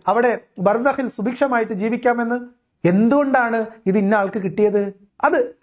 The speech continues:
അള്ളാഹിന്റെ മാർഗത്തിൽ മരിക്കാൻ വരെ തയ്യാറായി അദ്ദേഹം ഒരുങ്ങി പുറപ്പെട്ടതുകൊണ്ട് കിട്ടിയതാണ് സുഹൃത്തുക്കളെ, വിശ്വാസികളെ. അതുകൊണ്ട് വിശ്വാസികളെ, നിങ്ങളെ ഈമാൻ അബ്ദുല്ലാഹിബിൻ ഹറാമിന്റെ ഈമാൻ പോലെ ആക്കണമേ എന്നാണ് ഇദ്ദേഹം പറയുന്നത്.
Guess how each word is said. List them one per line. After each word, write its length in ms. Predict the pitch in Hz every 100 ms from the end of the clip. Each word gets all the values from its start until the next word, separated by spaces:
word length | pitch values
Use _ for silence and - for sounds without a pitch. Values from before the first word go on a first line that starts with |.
| -
അള്ളാഹിന്റെ 340 | 175 214 208 190
മാർഗത്തിൽ 420 | 175 180 180 170
മരിക്കാൻ 680 | 160 185 208 190 226 220
വരെ 140 | 185 170
തയ്യാറായി 680 | 170 165 175 180 208 320 - _ _
അദ്ദേഹം 420 | - 156 151 151 - -
ഒരുങ്ങി 300 | 165 208 233
പുറപ്പെട്ടതുകൊണ്ട് 680 | - 160 160 147 151 147 143
കിട്ടിയതാണ് 480 | 160 165 147 143 143
സുഹൃത്തുക്കളെ, 640 | 147 143 143 - 139 147 -
വിശ്വാസികളെ. 680 | - 147 131 123 120 123 123 _ _ -
അതുകൊണ്ട് 300 | 180 196 208 330
വിശ്വാസികളെ, 840 | - _ - 214 226 226 226 302
നിങ്ങളെ 260 | 226 208 196
ഈമാൻ 400 | 185 185 180 - - -
അബ്ദുല്ലാഹിബിൻ 540 | 170 202 185 175 170
ഹറാമിന്റെ 600 | 165 165 170 170 180 240 - _
ഈമാൻ 300 | 180 196 196
പോലെ 400 | 165 175 180 269 - _ _ _ -
ആക്കണമേ 800 | 175 185 208 202 208 226 277 226 -
എന്നാണ് 280 | 160 160 175
ഇദ്ദേഹം 360 | 185 156 240 302 _ _ _ -
പറയുന്നത്. 500 | 139 131 127 - _